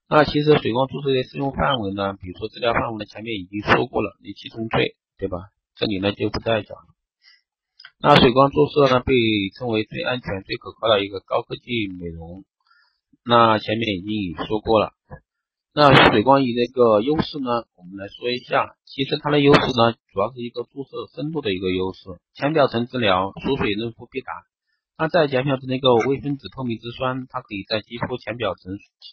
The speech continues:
强效锁水、保水，令肌肤水嫩与光白亮齐。那第二个呢是基底层治疗，营养润透必达。在基底层治疗时呢，透明质酸具有优异的皮肤渗透性和细胞穿透性，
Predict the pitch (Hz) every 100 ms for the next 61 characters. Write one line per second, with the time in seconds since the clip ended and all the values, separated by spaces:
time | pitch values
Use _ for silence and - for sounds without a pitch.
0 | - 92 101 135 107 98 117 - - 85
1 | 104 - - - 120 - 131 135 135 -
2 | 90 107 104 87 80 117 120 98 92 104
3 | 98 _ _ - 113 110 _ _ _ _
4 | _ _ _ _ _ 151 147 165 160 151
5 | 147 156 135 123 113 139 143 117 101 104
6 | 120 104 87 80 - _ 104 123 120 104
7 | 131 123 139 110 - 123 90 87 90 _
8 | _ 139 - 160 120 107 110 127 123 110
9 | 98 98 98 98 - 127 117 113 117 123
10 | 127 131 101 87 120 127 123 117 98 92
11 | 95 101 107 117 117 143 135 127 - 110
12 | 92 95 95 - - 113 - 131 135 117
13 | - 98